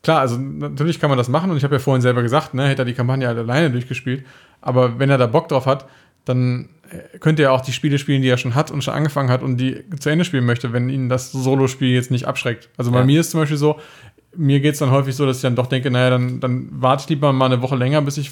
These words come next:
Speaker 1: weiterspielen kann, als dass ich jetzt alleine spiele. Aber wenn man jetzt sagt, okay, das ist irgendwie okay für mich, dann soll er doch halt Midara alleine weiterspielen.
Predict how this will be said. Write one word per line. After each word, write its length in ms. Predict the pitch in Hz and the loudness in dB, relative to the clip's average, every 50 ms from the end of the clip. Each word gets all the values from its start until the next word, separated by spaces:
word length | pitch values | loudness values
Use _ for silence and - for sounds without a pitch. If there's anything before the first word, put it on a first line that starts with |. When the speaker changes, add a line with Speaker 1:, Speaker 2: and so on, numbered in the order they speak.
| - - | -12 -16
Speaker 1:
weiterspielen 600 | - - - 139 139 139 156 - - - 147 135 | -16 -8 -4 -2 0 0 0 0 -2 0 -2 0
kann, 300 | 143 139 135 139 139 - - - - - - | 0 0 -2 -2 -4 -8 -12 -20 -20 -12 -6
als 160 | - 127 123 | -6 -4 -2
dass 100 | - 123 | 0 0
ich 60 | 120 120 | 0 0
jetzt 140 | 120 - | 0 0
alleine 340 | 113 110 110 117 151 175 165 | -2 -2 0 0 0 0 0
spiele. 380 | - - - 123 117 139 156 151 - _ _ _ _ _ _ _ _ _ _ _ _ _ _ _ _ - - - _ _ _ | 0 -2 -2 -2 -2 -2 -4 -6 -8 _ _ _ _ _ _ _ _ _ _ _ _ _ _ _ _ -16 -16 -16 _ _ _
Aber 560 | - 117 117 117 117 110 120 117 113 113 117 - - - _ _ _ _ _ _ _ _ _ _ | -2 0 2 2 4 4 4 2 2 0 -2 -4 -12 -20 _ _ _ _ _ _ _ _ _ _
wenn 120 | - 139 | -2 0
man 140 | 165 123 123 | 2 2 2
jetzt 240 | 127 123 123 - - | 2 0 -2 -4 -8
sagt, 300 | - 139 135 127 127 - | -4 -2 -2 -2 -2 -2
okay, 180 | 123 - 139 131 | 0 2 2 2
das 180 | 131 123 127 | 2 2 -2
ist 260 | - - 120 - - _ - | -4 -8 -10 -10 -10 _ -2
irgendwie 200 | 139 135 135 127 | 0 0 0 0
okay 220 | 123 - 143 139 | 0 2 2 2
für 100 | 147 180 | 2 2
mich, 300 | 180 190 202 196 - - _ _ _ _ | 2 2 2 0 -4 -12 _ _ _ _
dann 400 | - 139 123 123 127 - 147 139 - - - 147 | -4 -2 -2 -2 -4 -6 -10 -12 -12 -12 -8 -4
soll 180 | 127 131 131 | 0 2 2
er 40 | 127 | 4
doch 120 | 127 120 | 4 4
halt 140 | 123 120 107 | 4 4 2
Midara 340 | 110 107 104 127 135 196 240 | 2 0 2 2 2 4 4
alleine 340 | 170 120 113 113 117 120 117 | 2 2 2 0 0 0 0
weiterspielen. 500 | 120 120 120 120 - - 127 131 127 | 0 0 -2 -2 -4 -4 -4 -4 -4